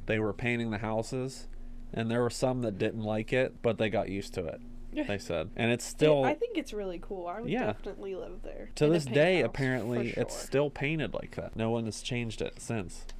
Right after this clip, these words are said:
Speaker 1: I guess.
Speaker 2: I like the style. I do.
Speaker 1: Yeah.
Speaker 2: I liked, I liked seeing the inside of the houses.
Speaker 1: The waterbed scene was one of the only scenes that wasn't originally in the script.
Speaker 2: Really?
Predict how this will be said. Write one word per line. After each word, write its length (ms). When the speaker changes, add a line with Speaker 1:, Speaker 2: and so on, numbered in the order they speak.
Speaker 1:
I 40
guess. 400
Speaker 2:
I 160
like 260
the 100
style. 520
I 80
do. 240
Speaker 1:
Yeah. 220
Speaker 2:
I 100
liked, 260
I 80
liked 280
seeing 260
the 140
inside 340
of 80
the 100
houses. 760
Speaker 1:
The 80
waterbed 560
scene 340
was 180
one 240
of 120
the 160
only 480
scenes 760
that 160
wasn't 360
originally 680
in 200
the 60
script. 420
Speaker 2:
Really? 360